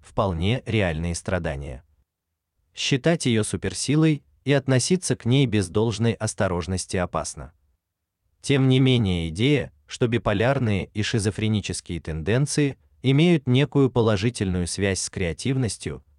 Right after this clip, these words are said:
оказалась весьма живучей. Кроме того, похоже, существует связь между шизофренией и восприимчивостью к некоторым видам социальной информации. Если, например, информация, идущая из правого полушария,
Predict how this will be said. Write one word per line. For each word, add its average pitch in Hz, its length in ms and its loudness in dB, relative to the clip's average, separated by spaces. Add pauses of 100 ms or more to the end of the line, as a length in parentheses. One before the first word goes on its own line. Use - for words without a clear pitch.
оказалась 104 680 -2
весьма 85 380 -4
живучей. 78 560 -8 (1040)
Кроме 127 320 2
того, 92 420 0 (160)
похоже, 147 500 0
существует 147 680 2
связь 123 400 0
между 95 300 0
шизофренией 101 840 -2 (240)
и 151 120 2
восприимчивостью 135 1000 0
к - 100 -10
некоторым 123 540 0
видам 117 360 0
социальной 87 600 -2
информации. 80 760 -6 (720)
Если, 135 460 0
например, 117 560 0
информация, 101 880 -2 (140)
идущая 120 560 0
из 95 100 -4
правого 92 400 -2
полушария, 82 760 -2